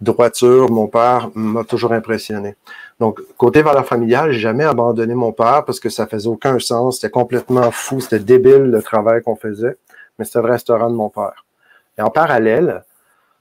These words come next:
parce que j'étais vraiment dans un modèle d'action, ben, j'ai été ambulancier, j'ai été pompier aussi, j'ai fait du rodéo pendant dix ans,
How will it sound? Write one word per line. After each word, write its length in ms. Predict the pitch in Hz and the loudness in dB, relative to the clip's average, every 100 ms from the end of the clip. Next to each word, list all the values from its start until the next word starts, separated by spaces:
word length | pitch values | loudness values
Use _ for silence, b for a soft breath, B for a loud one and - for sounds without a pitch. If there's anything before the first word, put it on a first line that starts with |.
| _ _ _ _ | _ _ _ _
parce 240 | - 131 - | -4 -4 -4
que 140 | 156 | -6
j'étais 320 | - 135 139 | -4 -2 -2
vraiment 400 | 120 117 120 147 | -2 -6 -4 -4
dans 260 | - 117 113 | -4 -6 -6
un 100 | 110 | -6
modèle 460 | 113 120 120 135 | -4 -4 -4 -4
d'action, 840 | 117 110 - - 110 135 156 156 139 | -2 -4 -4 -6 -4 -4 -6 -6 -6
ben, 300 | 110 104 98 | -4 -4 -4
j'ai 300 | 107 104 95 | -4 -4 -6
été 360 | 95 117 113 - | -4 0 0 0
ambulancier, 840 | 104 107 104 101 - 123 127 127 | -2 0 0 -2 -2 0 2 2
j'ai 120 | 107 | 0
été 180 | 95 104 | -4 -6
pompier 540 | - 104 95 - 110 131 | -4 -2 -2 -4 -6 -6
aussi, 640 | 113 - 117 113 117 113 | -6 -8 -6 -4 -4 -6
j'ai 240 | 107 101 | -6 -10
fait 220 | 92 113 107 | -8 -4 -4
du 200 | 101 107 | -4 -2
rodéo 480 | 113 107 110 117 | 0 0 2 2
pendant 500 | 113 101 101 104 101 | 0 -2 -4 -4 -4
dix 320 | 95 101 101 110 | -4 -8 -4 0
ans, 180 | 120 | 0